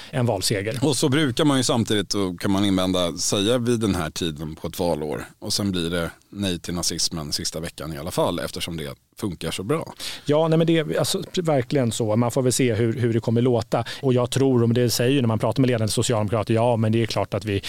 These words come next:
Speaker 1: vi kommer påminna väljarna om att Jimmie Åkesson inte kan välja mellan Macron och Putin. Eh, så. Men det är ändå liksom det här då som när man pratade med, eh, innan Löfven försvann iväg och de runt honom, det har ändå bytts ut, eh,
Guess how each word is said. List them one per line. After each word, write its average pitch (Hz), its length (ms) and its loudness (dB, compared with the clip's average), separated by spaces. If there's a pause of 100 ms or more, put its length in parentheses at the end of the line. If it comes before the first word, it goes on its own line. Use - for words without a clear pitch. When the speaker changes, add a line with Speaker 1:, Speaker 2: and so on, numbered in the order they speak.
(180)
Speaker 1:
vi 107 100 -4
kommer 98 260 -2
påminna 135 420 2
väljarna 104 420 0
om 98 240 -2
att 98 140 -4
Jimmie 104 180 0
Åkesson 104 320 -2
inte 95 200 -2
kan 151 280 2
välja 101 300 0
mellan 104 340 -2
Macron 107 460 -2
och 110 80 -2
Putin. 110 420 -2 (260)
Eh, 117 300 2
så. 104 260 0 (180)
Men 160 120 4
det 170 100 4
är 190 40 4
ändå 185 160 4
liksom 175 320 2 (200)
det - 80 0
här 160 180 2
då 156 180 4
som 147 200 2
när 143 80 4
man 147 120 2
pratade 170 460 2
med, 175 180 4
eh, 180 300 0
innan 143 300 4
Löfven 156 340 2
försvann 135 400 2
iväg 110 420 0
och 135 140 0
de 117 240 4
runt 117 280 2
honom, 107 280 0
det 113 80 2
har 131 80 2
ändå 117 120 2
bytts 120 260 0
ut, 131 380 0
eh, 127 120 2